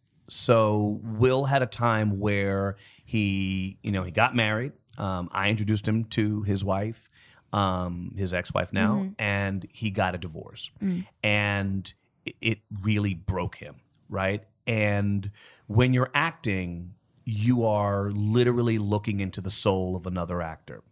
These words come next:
Speaker 1: right? When you're in those scenes, you look into a person, you just don't look at a person. Um,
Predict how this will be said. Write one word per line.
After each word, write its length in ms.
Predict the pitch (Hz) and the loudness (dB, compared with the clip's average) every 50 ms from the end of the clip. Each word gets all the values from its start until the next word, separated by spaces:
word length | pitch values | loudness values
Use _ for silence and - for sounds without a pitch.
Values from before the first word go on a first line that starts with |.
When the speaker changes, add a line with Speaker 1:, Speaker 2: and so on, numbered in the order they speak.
| - - - | -20 -16 -12
Speaker 1:
right? 320 | 90 85 85 85 - - | -8 -8 -6 -8 -8 -6
When 220 | - 95 92 92 92 | -4 -4 -2 -2 -2
you're 300 | 90 95 95 98 98 - | -2 0 0 -2 -2 -2
in 220 | 98 98 92 90 | -4 -2 -2 -2
those 200 | 90 87 85 - | -2 -4 -4 -6
scenes, 420 | - - 90 85 82 80 - - - | -6 -8 -8 -8 -10 -14 -14 -12 -8
you 60 | 101 95 | -6 -4
look 340 | 98 95 104 110 107 - - - - - - _ _ _ - | -2 0 2 0 0 0 -6 -20 -20 -20 -20 _ _ _ 0
into 380 | 131 123 120 117 107 - 117 | 2 4 4 4 2 2 0
a 60 | 101 | 0
person, 500 | - - 104 90 87 - - 87 85 85 | 0 0 -2 -2 -2 -6 -8 -8 -8 -8
you 100 | 87 92 | -6 -6
just 260 | 90 92 98 92 - - | -6 -4 -6 -6 -4 -4
don't 180 | 104 95 90 | -4 -4 -2
look 180 | 90 90 85 - - | -4 -4 -6 -4 -6
at 180 | 92 90 85 87 | -6 -4 -4 -6
a 40 | |
person. 500 | - - - 87 85 - - - - - - - - - - - - - - | -6 -8 -8 -8 -8 -10 -12 -14 -16 -18 -20 -20 -20 -20 -20 -20 -20 -4 0
Um, 340 | 107 104 98 92 90 92 90 | 2 2 4 2 0 -2 -6